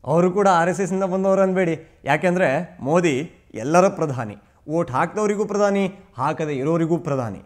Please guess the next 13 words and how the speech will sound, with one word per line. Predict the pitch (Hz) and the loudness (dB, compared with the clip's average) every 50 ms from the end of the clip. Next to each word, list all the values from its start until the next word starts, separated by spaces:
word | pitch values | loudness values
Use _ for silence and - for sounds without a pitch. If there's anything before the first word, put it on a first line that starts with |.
| - _ _ _ _ - 135 135 | -20 _ _ _ _ -14 -12 -10
ಭಾರತದ | 120 113 143 165 185 185 180 170 156 151 151 175 180 160 | -8 -6 -4 -2 -2 -2 -2 -4 -4 -6 -6 -4 -4 -2
ರಾಯಭಾರಿ. | 151 147 147 143 127 127 123 123 147 160 156 - - _ _ _ _ _ _ _ _ _ _ _ _ - 175 | -2 -4 -4 -4 -6 -6 -6 -4 -2 -4 -4 -4 -8 _ _ _ _ _ _ _ _ _ _ _ _ -6 -4
ಇನ್ನೊಂದೇನು | 165 180 196 208 247 254 254 247 240 220 196 | -2 -2 0 0 0 2 2 2 2 2 -2
ಅಂದ್ರೆ | 170 143 131 139 160 - - - - | -2 -2 -2 -2 -2 -4 -6 -8 -6
ಆಸ್ಟ್ರೇಲಿಯಾ | 143 175 175 - 185 202 202 190 170 143 113 110 131 147 - - _ _ _ _ - 156 | -6 -6 -6 -4 -4 -4 -2 -2 -2 -2 -4 -4 -6 -10 -12 -16 _ _ _ _ -4 -2
ಅಕ್ಟೋಬರ್ | 165 170 - - - 233 233 208 233 220 | -2 -4 -2 0 4 4 4 4 2 -2
ತಿಂಗಳನ್ನ | 220 - 190 196 196 196 180 156 151 170 139 101 - - - - - - - | 0 -2 -2 0 2 2 0 0 2 0 0 0 -2 -6 -18 -20 -20 -8 -2
ಹಿಂದೂ | 175 214 240 247 240 254 254 254 | -2 0 0 0 0 0 0 0
ಪರಂಪರೆ | - - 196 185 208 220 214 185 214 208 214 - | 0 0 0 0 0 0 -2 -2 -2 -2 -2 0
ತಿಂಗಳು | 208 196 196 190 190 180 | -2 -4 -2 0 0 0
ಅಂತ | 175 147 190 185 156 127 | 0 0 0 -4 -2 0
ಘೋಷಣೆ | 156 190 - 208 208 196 | -2 -2 0 -2 -2 -2
ಮಾಡುತ್ತಲ್ಲ, | 185 180 175 170 165 - 165 156 156 | -2 -2 -2 -4 -4 -4 -4 -4 -2